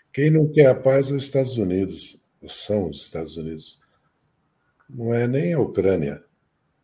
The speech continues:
Vamos lembrar que essa guerra, né, podia ter sido evitada, porque se nós não olharmos os antecedentes da guerra, né, fica difícil. Vamos lembrar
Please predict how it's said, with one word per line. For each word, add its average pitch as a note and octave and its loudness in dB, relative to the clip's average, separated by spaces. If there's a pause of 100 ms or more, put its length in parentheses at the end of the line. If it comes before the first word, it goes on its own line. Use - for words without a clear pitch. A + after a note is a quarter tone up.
(680)
Vamos D3+ -2
lembrar C3 6
que G2+ -2 (1120)
essa G#2 0
guerra, F2 0 (340)
né, - -16 (880)
podia G2+ -8
ter G#2 -6
sido G2+ -6
evitada, F#2 0
porque - -14
se - -4
nós D#3+ 0
não D3 4
olharmos G#2 4
os G2 -2
antecedentes F#2 -2
da F2+ -4
guerra, E2+ -6
né, F#2+ -18 (580)
fica B2 -6
difícil. A#2 -4 (600)
Vamos A#2 0
lembrar C3+ 4